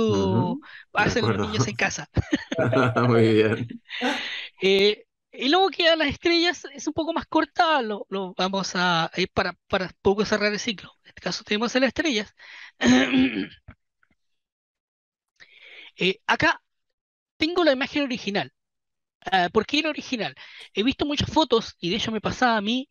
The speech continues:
Speaker 2: que yo utilizaba, eh, utilizaba la foto ya, este, con el linear fit, originalmente.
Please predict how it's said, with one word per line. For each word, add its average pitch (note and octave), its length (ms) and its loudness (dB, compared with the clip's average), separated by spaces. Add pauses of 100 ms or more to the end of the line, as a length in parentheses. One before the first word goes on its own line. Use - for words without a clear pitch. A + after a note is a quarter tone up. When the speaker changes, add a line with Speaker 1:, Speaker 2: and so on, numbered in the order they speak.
Speaker 2:
que G3 140 -2
yo C4+ 300 -2 (340)
utilizaba, B3 920 0 (380)
eh, E3 760 2 (260)
utilizaba A#3+ 760 2
la A#3 160 0
foto B3+ 580 0 (500)
ya, A3 500 2
este, A3 280 -4
con A3 140 -4
el G#3+ 100 0
linear A3 260 -2
fit, - 200 -6 (460)
originalmente. G3+ 720 -2